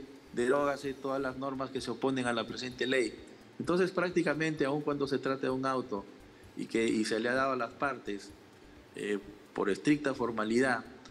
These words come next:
un tiempo para que digan por qué la norma es inconstitucional y qué artículo de la Constitución viola, es remotamente, o yo diría imposible,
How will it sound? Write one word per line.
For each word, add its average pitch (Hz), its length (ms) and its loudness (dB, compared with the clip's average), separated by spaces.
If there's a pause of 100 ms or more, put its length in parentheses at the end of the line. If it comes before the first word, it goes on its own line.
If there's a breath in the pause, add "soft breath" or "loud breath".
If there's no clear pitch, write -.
(300)
un 135 220 2
tiempo 151 440 4
para 110 280 0
que 107 100 2
digan 131 380 4 (1080)
por 110 260 -4
qué 151 100 4
la 143 140 2
norma 147 240 -2
es 131 100 -8
inconstitucional 117 1000 0
y 104 100 0
qué 127 140 2
artículo 131 460 2
de 113 80 4
la 101 100 2
Constitución 123 640 -2
viola, 131 340 4 (680 loud breath)
es 139 320 4
remotamente, 147 1120 2 (420)
o 95 80 0
yo 131 180 4
diría 143 400 4 (140)
imposible, 120 840 2